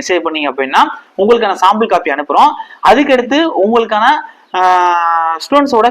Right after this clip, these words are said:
ஃபீட்பேக் எப்படி இருக்கு, ரோடு இன்ஸ்பெக்டருக்கு வாங்கி இந்த புக்கு எக்ஸாம் எழுதுனதுக்கு அப்புறம் ஸ்டூடெண்ட்ஸ் என்னென்ன ஃபீட்பேக் அனுப்பியிருக்காங்க, அதுக்கான ஸ்கிரீன்ஷாட் அனுப்புறேன்.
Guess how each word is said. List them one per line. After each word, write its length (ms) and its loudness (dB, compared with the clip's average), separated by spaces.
ஃபீட்பேக் 400 0
எப்படி 180 0
இருக்கு, 200 -4
ரோடு 160 4
இன்ஸ்பெக்டருக்கு 540 -2
வாங்கி 440 -2
இந்த 180 -2
புக்கு 240 -2
எக்ஸாம் 340 0
எழுதுனதுக்கு 420 0
அப்புறம் 220 -4
ஸ்டூடெண்ட்ஸ் 240 -4
என்னென்ன 240 -2
ஃபீட்பேக் 320 -4
அனுப்பியிருக்காங்க, 480 -4
அதுக்கான 340 0
ஸ்கிரீன்ஷாட் 460 -2
அனுப்புறேன். 320 -4